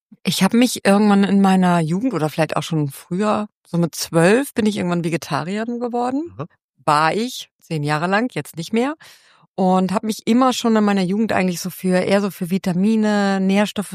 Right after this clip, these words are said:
Speaker 1: sehr viel für Nahrungsergänzungsmittel zu dem Zeitpunkt interessiert.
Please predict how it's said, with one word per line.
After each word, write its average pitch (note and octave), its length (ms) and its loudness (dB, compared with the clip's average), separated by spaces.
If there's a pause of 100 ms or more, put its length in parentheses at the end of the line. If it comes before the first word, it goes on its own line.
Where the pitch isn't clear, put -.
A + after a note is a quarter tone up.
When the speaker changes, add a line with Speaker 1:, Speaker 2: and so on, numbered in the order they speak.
(100)
Speaker 1:
sehr E3+ 180 0
viel E3+ 160 -6
für - 180 -4
Nahrungsergänzungsmittel A3 1160 0
zu - 100 -12
dem G#3+ 200 0
Zeitpunkt G#3 500 -4
interessiert. G3+ 540 -2